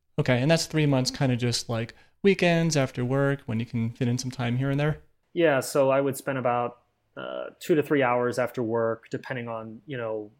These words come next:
Speaker 2: how heavy my workload was that day at work. And then on the weekends, you know, eight to ten hours a day, uh, for about three months.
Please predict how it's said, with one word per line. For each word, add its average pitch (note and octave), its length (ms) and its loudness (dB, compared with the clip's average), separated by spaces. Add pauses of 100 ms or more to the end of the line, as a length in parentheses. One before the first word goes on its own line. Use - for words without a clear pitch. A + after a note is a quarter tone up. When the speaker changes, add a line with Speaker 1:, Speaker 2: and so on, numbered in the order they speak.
(200)
Speaker 2:
how A#2 260 0
heavy B2 520 -2 (120)
my A#2 140 -4
workload A#2 440 0
was C3 200 0
that B2+ 140 0
day C3+ 360 -4
at B2 200 -6
work. C#3+ 380 -4 (680)
And B2+ 220 -2
then B2 360 -2
on C3 140 -6
the A#2+ 60 -2
weekends, A#2+ 800 -4
you D3 120 -2
know, G#2+ 340 -6 (360)
eight D3+ 200 0
to - 120 -10
ten B2 220 -6
hours A2+ 380 -2
a G#2+ 60 -4
day, G#2 460 -4 (520)
uh, A2+ 200 -6
for B2+ 180 0
about A#2 340 0
three B2 220 -2
months. A2 580 -8